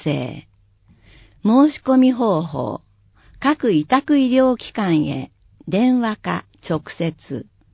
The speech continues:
問い合わせ先、健康づくり推進課。電話、七七の一一三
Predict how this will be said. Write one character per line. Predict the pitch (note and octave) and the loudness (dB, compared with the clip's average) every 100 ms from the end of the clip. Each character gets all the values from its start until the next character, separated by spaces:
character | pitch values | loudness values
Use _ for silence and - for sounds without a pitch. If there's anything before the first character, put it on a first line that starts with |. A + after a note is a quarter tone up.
| _ - - _ _ - - | _ -20 -20 _ _ -20 -4
問 | A#3 C4 C#4 | 2 4 4
い | C4 | 0
合 | A#3+ | -2
わ | A3 | -4
せ | - G3 | -4 -4
先、 | E3+ E3+ - B2+ - _ _ _ _ _ - | -4 -6 -8 -10 -10 _ _ _ _ _ 2
健 | B3+ C#4+ | 6 8
康 | C#4+ C#4 C4+ B3+ | 6 4 2 2
づ | A#3+ | -2
く | - F3+ | 0 0
り | C#3+ C#3 - | 2 -2 -2
推 | F#3+ F#3+ | -2 -2
進 | - D#3+ D#3+ | -2 2 2
課。 | D3 - - - _ _ _ _ _ - - - | 0 -6 -8 -10 _ _ _ _ _ -20 -16 -2
電 | E3+ G#3 G3+ G3 | 0 2 0 -2
話、 | F#3 E3 - _ _ _ _ _ _ | -4 -6 -6 _ _ _ _ _ _
七 | G3+ A#3 C#4+ D4 | 0 4 6 6
七 | C#4+ A#3+ E3 | 6 2 2
の | D3 C#3+ C#3 - _ - _ - | 2 0 -2 -8 _ -20 _ -6
一 | G#3 - C#4+ D4 D#4 | -4 -2 2 4 4
一 | D4+ F#3+ C#3+ | 2 -10 -4
三 | F3 D#3+ D#3+ | 2 2 2